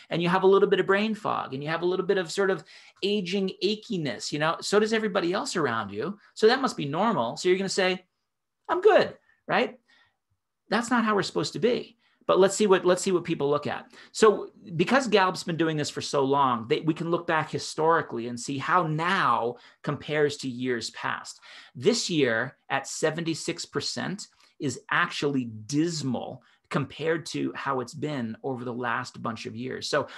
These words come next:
the people who have been rating their health as, their mental health as excellent or good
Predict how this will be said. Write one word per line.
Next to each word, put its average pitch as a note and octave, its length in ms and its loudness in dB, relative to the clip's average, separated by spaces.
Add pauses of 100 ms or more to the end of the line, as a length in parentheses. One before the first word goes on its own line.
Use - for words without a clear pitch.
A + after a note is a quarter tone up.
(120)
the C#3 80 -4
people E3+ 300 -4
who E3 80 -2
have D#3+ 100 -2
been C#3 140 -2
rating C3 300 0
their A#2 140 -2
health A#2 360 -4
as, A#2 360 -8
their B2 260 -2
mental C3+ 300 -2
health A#2 220 -6
as G#2 200 -8
excellent C#3 420 -6
or A#2 120 -8
good D3+ 420 0